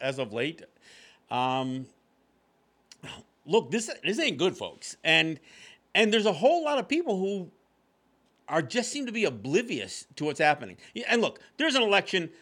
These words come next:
uh, happening in the United States on November third.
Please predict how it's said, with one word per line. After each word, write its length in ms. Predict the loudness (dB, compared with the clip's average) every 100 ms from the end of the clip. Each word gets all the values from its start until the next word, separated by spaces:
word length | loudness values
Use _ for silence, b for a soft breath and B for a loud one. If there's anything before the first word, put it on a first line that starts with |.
| B _ 0
uh, 400 | 2 4 2 0 0
happening 420 | 2 2 2 -2
in 160 | 0 0
the 60 |
United 320 | 2 2 0
States 280 | 0 -2 0
on 160 | -2 -2
November 320 | -2 -2 -4
third. 420 | -6 -6 -8 -12